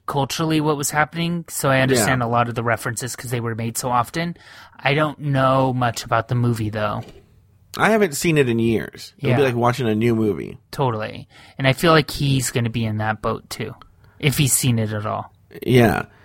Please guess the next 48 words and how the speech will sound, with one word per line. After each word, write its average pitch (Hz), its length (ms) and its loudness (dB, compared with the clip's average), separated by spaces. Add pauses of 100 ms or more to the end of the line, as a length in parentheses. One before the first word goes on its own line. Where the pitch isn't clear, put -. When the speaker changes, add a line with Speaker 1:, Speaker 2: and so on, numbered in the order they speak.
(300)
Speaker 2:
And, 110 320 0
uh, 92 220 0
Jerry 220 400 2
Bruckheimer 147 640 2
is 107 120 -2
introducing 131 580 0
the 107 80 2
movie. 123 300 2
That's 131 140 0
the - 40 -14
kind 131 240 2
of - 140 -4
fun 135 280 4
things 131 200 0
that 117 80 4
happen 120 260 2
here 120 180 0
in 113 140 0
the 104 60 -4
City 120 180 -2
of 107 80 0
Angels. 135 400 0 (460)
And 104 260 0
so 107 300 4
it 110 80 2
should 180 140 -6
be 202 100 2
a 190 40 4
good 160 240 0
time. 131 440 0 (480)
Speaker 1:
Cool. 190 240 0 (480)
Speaker 2:
And 113 100 2
that's 120 160 2
my 131 160 4
week. 113 380 -2 (640)
Speaker 1:
Sounds 214 280 0
exciting. 147 640 2
I 175 300 2
wish 214 260 0
I 202 80 4
had 185 260 4
more 156 300 4
of 151 140 -2
an 143 100 0
exciting 135 460 0
week. 131 280 -4
I'm 127 120 -2
gonna 147 240 0